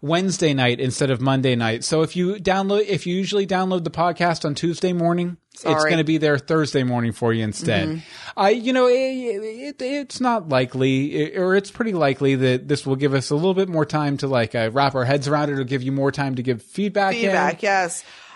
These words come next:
Speaker 2: Oh, I highly anticipate we'll be having more feedback,
Speaker 1: Mm.
Speaker 2: uh, blog <laughs> posts if it, things keep going the way they are.
Speaker 1: And we won't be rushing off, uh, super quick, uh, during
Speaker 2: the
Speaker 1: the
Speaker 2: end of the
Speaker 1: show
Speaker 2: day.
Speaker 1: because we, we don't have to go watch Gotham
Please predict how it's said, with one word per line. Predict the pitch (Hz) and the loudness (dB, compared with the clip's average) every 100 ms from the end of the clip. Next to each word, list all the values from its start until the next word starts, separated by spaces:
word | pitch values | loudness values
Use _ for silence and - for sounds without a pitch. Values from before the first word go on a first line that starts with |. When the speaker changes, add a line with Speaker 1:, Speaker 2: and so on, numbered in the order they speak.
| - - | -8 -2
Speaker 2:
Oh, | 196 | 2
I | 190 | 2
highly | 190 190 190 180 | 2 2 2 0
anticipate | 175 175 180 | -2 -4 -4
we'll | 165 170 | -2 -2
be | 170 | -2
having | 170 160 165 | -2 -2 0
more | 160 151 | 0 0
feedback, | - 190 180 160 156 151 151 - | -2 -4 -2 0 0 0 -2 -2
Speaker 1:
Mm. | |
Speaker 2:
uh, | 160 151 143 139 | -2 0 2 0
blog | 139 156 165 151 170 | -2 -2 0 0 -2
<laughs> | |
posts | 208 180 - - | 0 0 -2 -4
if | 240 - - | -4 -4 -2
it, | 226 - | -2 0
things | 202 190 190 | -2 -2 -6
keep | - 202 - | -6 -6 0
going | 165 151 160 | 2 2 0
the | 160 | -2
way | 143 | -2
they | 143 139 | 0 0
are. | 139 - | 0 -2
Speaker 1:
And | 185 190 | 0 0
we | 185 | 0
won't | 185 196 | 0 0
be | 208 | -2
rushing | 202 190 185 190 | 0 0 0 -2
off, | 175 170 165 - | 0 2 0 -2
uh, | - 131 127 | -2 0 0
super | - 165 156 | -2 -2 -2
quick, | - 185 180 - - | -2 -2 -2 -4 -14
uh, | - | -6
during | 151 131 127 120 | 0 0 -2 -2
Speaker 2:
the | |
Speaker 1:
the | 156 156 175 | -2 2 0
Speaker 2:
end | |
of | 156 | 0
the | |
Speaker 1:
show | 175 220 151 | 0 2 0
Speaker 2:
day. | 135 | 0
Speaker 1:
because | 151 160 135 | 0 0 0
we, | 151 147 | 0 0
we | 160 147 | 0 0
don't | 147 | 0
have | 143 139 | 0 -2
to | 135 | 0
go | 139 | 0
watch | 127 117 - | 2 0 2
Gotham | 151 165 160 135 95 | 2 2 0 -4 -6